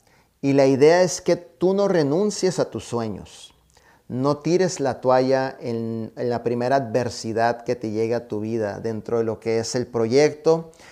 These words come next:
o cualquier cosa que estés relacionando. La idea es seguir adelante,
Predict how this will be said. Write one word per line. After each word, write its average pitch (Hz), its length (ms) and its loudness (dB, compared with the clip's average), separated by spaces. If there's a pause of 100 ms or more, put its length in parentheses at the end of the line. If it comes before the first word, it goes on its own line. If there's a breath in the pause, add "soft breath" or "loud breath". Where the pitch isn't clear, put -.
(140 loud breath)
o 123 200 -2
cualquier 127 360 0
cosa 131 260 -2
que - 80 -10
estés 117 260 -6
relacionando. 110 800 -6
La 131 220 2
idea 135 240 4
es 165 80 2
seguir 156 340 2
adelante, 127 600 2